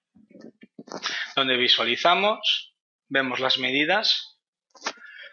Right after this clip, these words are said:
y sus propiedades para que sirven para ajustarla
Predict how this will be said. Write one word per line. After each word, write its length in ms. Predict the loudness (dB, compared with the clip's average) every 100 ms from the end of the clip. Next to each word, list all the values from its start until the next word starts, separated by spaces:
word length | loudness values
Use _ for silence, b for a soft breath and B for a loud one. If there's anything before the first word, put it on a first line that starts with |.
| B _ _ _ _ _ _ _
y 100 | 2
sus 200 | 4 2
propiedades 1000 | 2 2 4 6 6 4 0 -2 -4 -10 -18 _ -12 0
para 220 | 4 4 2
que 120 | 0
sirven 360 | 0 2 0 2
para 200 | 2 2
ajustarla 840 | 0 0 0 4 4 4 2 0